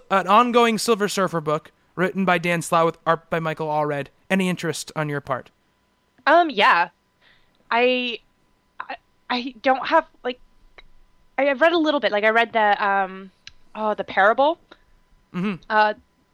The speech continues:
Speaker 2: and that was really awesome. And I have, like, a little bit of, uh, like, I've read a, other few things,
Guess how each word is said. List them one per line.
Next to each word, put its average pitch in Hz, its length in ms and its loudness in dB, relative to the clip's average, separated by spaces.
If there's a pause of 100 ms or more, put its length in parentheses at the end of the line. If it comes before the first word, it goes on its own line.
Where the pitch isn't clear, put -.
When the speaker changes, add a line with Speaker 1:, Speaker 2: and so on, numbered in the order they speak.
(260)
Speaker 2:
and 220 160 -4
that 240 140 2
was 196 120 -4
really 202 460 0
awesome. 185 500 0 (360)
And 226 100 2
I - 40 2
have, 339 180 4
like, 381 140 2
a 370 40 2
little 311 460 0
bit 311 280 4
of, 233 460 2 (540)
uh, 208 440 2 (1300)
like, 220 280 -8
I've 220 180 0
read 247 120 4
a, 208 160 -4 (180)
other 254 360 4 (180)
few 262 300 -10
things, 262 500 -10